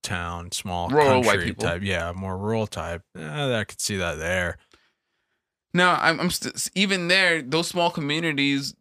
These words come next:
Speaker 2: you know how hard it is to fail in those communities? Like, they
Speaker 1: Yeah.
Speaker 2: are supported heavily through, from,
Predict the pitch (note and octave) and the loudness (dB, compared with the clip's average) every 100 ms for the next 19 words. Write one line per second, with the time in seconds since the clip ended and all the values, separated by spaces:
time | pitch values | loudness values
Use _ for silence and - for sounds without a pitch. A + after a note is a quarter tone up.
0 | _ _ C3 D3+ F#3+ G3+ E3 D3+ D3+ D#3+ | _ _ -6 0 4 6 6 6 4 4
1 | E3 D3+ B2+ C3+ C#3+ D#3 D#3+ D#3 E3 E3+ | 0 0 2 4 2 -2 -2 0 0 0
2 | E3+ C3+ B2 G#2+ - A#2+ D3+ F3 D#3 B2+ | 2 2 2 -2 -8 0 2 2 0 0
3 | E3 D#3 B2+ A#2 C#3+ C#3+ C3 B2 A#2+ - | 2 4 2 2 2 2 0 0 0 0
4 | B2 A#2+ A2 - A#2+ | 0 0 0 -2 -2